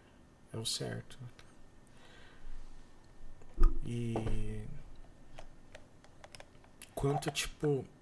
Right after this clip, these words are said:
e o, e eu falo, eu falo pra você que também eu não vou falar assim, não vou falar, não vou ser hipócrita e falar que, é, só existe o preconceito lá fora.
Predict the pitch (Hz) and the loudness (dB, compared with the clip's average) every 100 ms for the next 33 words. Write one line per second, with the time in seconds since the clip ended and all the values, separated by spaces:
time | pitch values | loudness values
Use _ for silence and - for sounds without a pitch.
0 | - - 202 262 - 202 220 226 254 240 | -20 2 4 4 2 4 6 8 8 6
1 | 233 - 175 214 220 - 190 165 - 180 | 4 2 4 6 6 6 2 4 4 4
2 | 240 175 - - - - - - - - | 4 2 -8 -12 -12 -12 -10 -8 -6 2
3 | 196 226 - 180 160 165 202 180 190 220 | 2 2 4 6 8 6 6 4 4 2
4 | - 294 339 - 311 196 196 202 214 254 | -2 2 4 4 2 4 6 6 6 6
5 | 254 226 202 226 277 - - 185 - 208 | 8 8 6 6 4 6 12 12 10 6
6 | 175 170 165 170 175 175 - 214 220 226 | 6 4 -2 2 2 2 0 2 4 2
7 | - - - - - - - - - 143 | 0 -12 -18 -18 -20 -20 -20 -12 -2 0
8 | 131 - 170 165 175 180 185 180 180 175 | 2 4 6 6 2 0 0 0 0 0
9 | 175 175 165 151 233 - - 127 107 | 0 -2 0 0 0 -4 -4 -2 -2